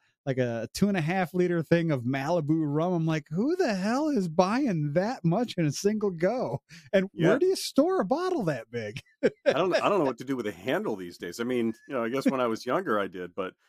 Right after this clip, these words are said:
Speaker 2: <laughs>
Speaker 1: <laughs>
Speaker 2: uh, let's see. So mine, mine is, uh, says it's a rich and sophisticated triple, has earned several international titles thanks to its refined taste marked by notes of fruit and spice,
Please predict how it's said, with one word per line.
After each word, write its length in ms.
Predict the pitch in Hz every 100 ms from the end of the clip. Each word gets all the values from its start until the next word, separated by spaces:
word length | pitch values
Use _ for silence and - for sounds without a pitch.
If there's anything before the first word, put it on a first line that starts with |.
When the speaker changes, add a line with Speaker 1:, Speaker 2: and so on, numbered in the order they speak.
| -
Speaker 2:
<laughs> 80 | - - 165 262 - 165 - _ _ _ _ _ -
Speaker 1:
<laughs> 1300 | - - 151 - _ _ _ _ _ _ _ _ -
Speaker 2:
uh, 380 | 123 120 110 98
let's 240 | 98 -
see. 140 | 101
So 160 | 90 120
mine, 400 | 120 160 226 180
mine 300 | 135 139 180
is, 180 | 156 123
uh, 160 | 127 113
says 280 | - 120 110
it's 160 | 110
a 60 | 113
rich 240 | 107 202
and 100 | 208 180
sophisticated 680 | 170 170 - - 147 117
triple, 420 | - 139 - 87 - _ _ _
has 160 | 107 113
earned 200 | 107 -
several 560 | - 135 143 185 233 _ -
international 560 | 117 120 110 107 123
titles 460 | 113 - 110 104 110
thanks 260 | 113 98 -
to 100 | 107
its 160 | 101 - _ _
refined 440 | 101 - 117 151
taste 300 | 156 113 113
marked 240 | 107 101 -
by 100 | 95
notes 280 | 101 101 104
of 120 | 95
fruit 260 | - 165 -
and 100 | 131
spice, 480 | - - 135 170